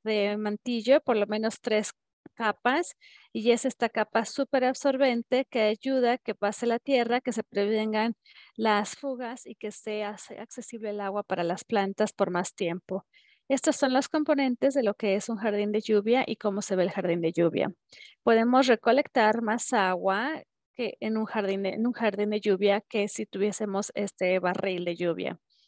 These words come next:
En otros estados, por ejemplo, en Arizona, ellos no tienen las restricciones que nosotros tenemos en cuánta agua podemos recolectar, recolectar. Y la ley de Colorado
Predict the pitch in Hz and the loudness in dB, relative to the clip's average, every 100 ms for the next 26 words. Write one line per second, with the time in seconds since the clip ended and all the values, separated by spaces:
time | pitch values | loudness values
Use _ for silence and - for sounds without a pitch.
0 | _ _ - - 233 240 294 277 285 - | _ _ -16 -4 0 2 2 0 0 2
1 | 254 285 254 220 - 226 220 226 208 196 | 2 2 -2 -2 -4 -6 -2 -2 -2 -4
2 | 220 - 240 220 254 294 - 233 233 - | -4 -2 -2 0 -2 -2 -2 0 -2 0
3 | 233 247 226 214 202 202 - - 214 214 | -2 0 0 0 0 -2 -4 -4 -2 -2
4 | 240 226 208 - 226 - 220 202 196 214 | -2 -2 -2 -4 -6 -4 -2 -2 -2 -2
5 | 214 202 208 214 233 160 196 220 - 208 | -4 -2 -2 0 0 0 0 0 0 -2
6 | 185 196 214 208 - 196 190 190 180 - | 0 -2 -2 -4 -2 -2 0 0 -2 -2
7 | 214 202 185 - 190 - - 196 247 311 | 0 0 -2 0 0 0 0 2 2 0
8 | _ - - - - - 247 247 247 262 | _ -20 -20 -20 -8 2 6 6 6 6
9 | 277 - 269 269 262 247 247 269 | 4 4 4 4 2 2 0 0